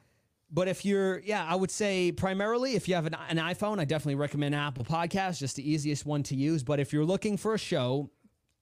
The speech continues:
that will enable you to look in the mirror and say, "I am confident that I am headed in the right direction, and that one day when I look back," because my podcast isn't about living in the here and the now, really. It is. It's about being fully present,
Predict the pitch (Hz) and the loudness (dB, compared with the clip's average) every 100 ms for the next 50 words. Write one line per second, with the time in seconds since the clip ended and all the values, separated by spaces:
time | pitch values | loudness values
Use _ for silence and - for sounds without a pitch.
0 | _ - 131 147 147 135 135 147 147 147 | _ -8 -2 0 0 -2 -4 -2 0 0
1 | 147 160 214 202 202 170 151 135 147 139 | 0 0 -2 -2 -2 0 0 0 -2 -2
2 | 139 180 180 165 143 123 120 117 - 117 | -2 -4 -4 -2 -2 -2 -4 -4 -4 -4
3 | 113 - _ _ _ - 139 135 - 165 | -6 -10 _ _ _ -4 -2 -2 -4 -4
4 | 190 190 214 208 202 170 147 135 139 135 | -4 -6 -6 -6 -6 -6 -4 -4 -2 -2
5 | 135 160 170 160 156 131 131 160 - 139 | 0 -2 -2 -2 -2 0 -2 -4 -4 -2
6 | 127 - - 104 107 117 123 135 202 190 | -2 -4 -8 -6 -4 -6 -6 -4 -2 -2
7 | 185 170 120 117 127 156 156 160 127 131 | 0 0 -2 -2 -2 0 0 0 -2 -2
8 | 120 - 120 160 151 190 294 233 226 202 | -2 -4 -6 -2 -2 -2 -4 -4 -4 -4
9 | 190 160 165 165 151 147 139 135 139 147 | -6 -6 -6 -4 -2 -2 -2 -2 0 0
10 | 135 113 127 139 131 110 107 120 147 147 | 0 -2 -2 -2 -2 -4 -4 -2 -2 0
11 | 147 160 196 - - 160 220 240 123 139 | 0 0 -2 -6 -14 -4 -2 0 -4 -6
12 | 147 170 147 175 139 214 214 147 175 123 | -4 -2 0 -2 0 0 0 0 -2 -2